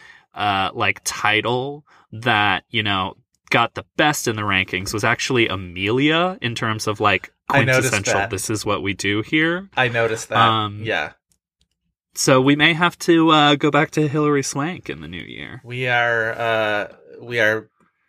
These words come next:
Speaker 2: going back to the House of Swank. Yes, we will, uh, we will definitely do that. Lots to ponder into the new year. It's always good to get a little window into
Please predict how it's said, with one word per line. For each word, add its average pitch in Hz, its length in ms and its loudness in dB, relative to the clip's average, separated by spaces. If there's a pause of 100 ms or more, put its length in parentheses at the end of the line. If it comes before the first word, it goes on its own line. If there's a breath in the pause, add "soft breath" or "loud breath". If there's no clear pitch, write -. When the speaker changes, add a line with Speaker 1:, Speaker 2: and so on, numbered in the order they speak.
(120)
Speaker 2:
going 143 280 6
back 139 240 4
to - 80 -8
the 123 120 2
House 117 260 0
of 113 80 -14
Swank. 98 720 -10
Yes, 98 460 -6
we 117 160 -12
will, 110 380 -8
uh, 101 320 -4
we 113 100 -16
will 104 100 -18
definitely 101 480 -14
do 95 180 -20
that. 92 380 -12
Lots 160 300 0
to 269 300 4
ponder 233 360 2
into 113 200 -4
the 107 80 -8
new 107 120 -10
year. 101 180 -4
It's 131 140 -2
always 240 280 4
good 190 320 2 (280 loud breath)
to 175 100 -4
get 151 160 2
a 135 40 2
little 156 280 0
window 120 460 0
into 113 600 -6